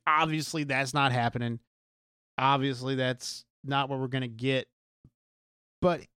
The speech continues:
Grogu does present a little bit too much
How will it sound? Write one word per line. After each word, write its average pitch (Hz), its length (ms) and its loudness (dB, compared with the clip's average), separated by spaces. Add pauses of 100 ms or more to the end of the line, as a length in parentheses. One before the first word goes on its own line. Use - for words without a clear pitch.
(200)
Grogu 220 460 0
does 190 260 2
present 151 600 0
a 143 120 2
little 147 300 2
bit 139 420 2 (720)
too 220 280 4
much 165 440 2